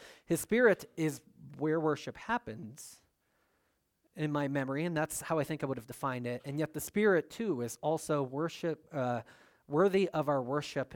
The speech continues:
in this way. The Spirit isn't just, um, the enabling of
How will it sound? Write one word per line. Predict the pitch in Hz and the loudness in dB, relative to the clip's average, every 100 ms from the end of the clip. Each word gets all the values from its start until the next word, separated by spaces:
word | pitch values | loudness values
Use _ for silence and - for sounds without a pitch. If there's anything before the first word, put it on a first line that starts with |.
| - | -10
in | 123 | -8
this | 120 - | -8 -10
way. | 139 139 101 - - _ _ _ _ _ _ _ _ _ _ _ | -6 -6 -6 -14 -20 _ _ _ _ _ _ _ _ _ _ _
The | 147 | -4
Spirit | - 196 170 | 4 6 6
isn't | 165 160 | 2 0
just, | 170 151 - - - - | 0 0 -4 -10 -10 -2
um, | 147 131 127 117 | 0 0 -4 -4
the | 143 | -2
enabling | 131 139 156 143 139 120 - | 0 0 0 0 0 -2 2
of | 143 160 139 | 2 2 -2